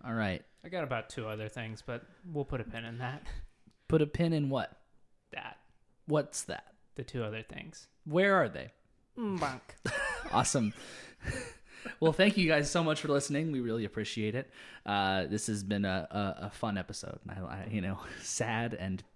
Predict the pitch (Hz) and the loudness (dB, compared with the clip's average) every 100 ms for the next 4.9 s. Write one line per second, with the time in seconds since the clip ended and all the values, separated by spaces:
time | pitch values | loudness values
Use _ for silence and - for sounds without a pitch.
0 | - - 104 - 87 107 - - - - | -12 -4 -4 -4 -6 -8 -14 -20 -20 -12
1 | - 107 107 139 160 - - - - 523 | -2 2 4 6 4 2 -4 -8 -4 -2
2 | - - - - - 539 - - - - | -2 -2 -2 -4 -8 -12 -14 -16 -12 -10
3 | 392 - - - - - - - 415 427 | -8 -8 -10 -12 -12 -12 -16 -2 0 0
4 | - - - 185 - - 165 127 117 | -4 -8 0 0 2 6 8 8 4